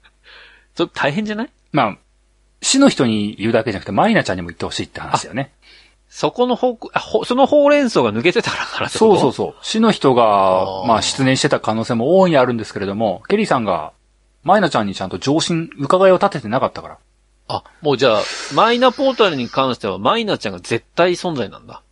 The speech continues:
Speaker 2: 住所変えていいっすか？って。
Speaker 1: もう、王政だ。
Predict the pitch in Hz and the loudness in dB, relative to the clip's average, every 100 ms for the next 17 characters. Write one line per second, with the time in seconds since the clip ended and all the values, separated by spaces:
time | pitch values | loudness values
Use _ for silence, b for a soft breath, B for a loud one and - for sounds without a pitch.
0 | _ - 123 - 123 - 101 107 110 160 | _ -10 -8 -8 -8 -8 -8 -6 -8 -8
1 | - 131 175 - _ - _ _ _ _ | -6 -4 -4 -8 _ -20 _ _ _ _
2 | _ _ _ _ 117 104 - 185 233 - | _ _ _ _ -4 -4 4 6 6 4
3 | 208 170 - | 2 2 -2